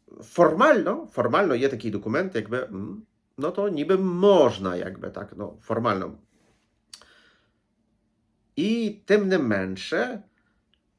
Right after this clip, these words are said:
е, на консультантів беруть, власне, таких осіб, тобто щось ще буде,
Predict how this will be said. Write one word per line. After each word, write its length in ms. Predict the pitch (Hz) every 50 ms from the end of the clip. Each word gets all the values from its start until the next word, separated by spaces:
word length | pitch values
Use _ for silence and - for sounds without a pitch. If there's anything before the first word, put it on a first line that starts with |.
| _
е, 280 | 104 98 95 92 92 -
на 140 | 107 113 117
консультантів 680 | 117 135 123 120 127 113 110 123 151 151 113 117 107
беруть, 260 | 104 120 135 139 107 98
власне, 320 | 110 127 123 - 117 101
таких 300 | 110 113 - 113 110 107
осіб, 300 | 101 - - 156 180 -
тобто 280 | - 156 147 - - 135
щось 300 | - - - - 190 185
ще 340 | - - - - - 156 151
буде, 500 | 123 110 117 107 95 87 90 78 -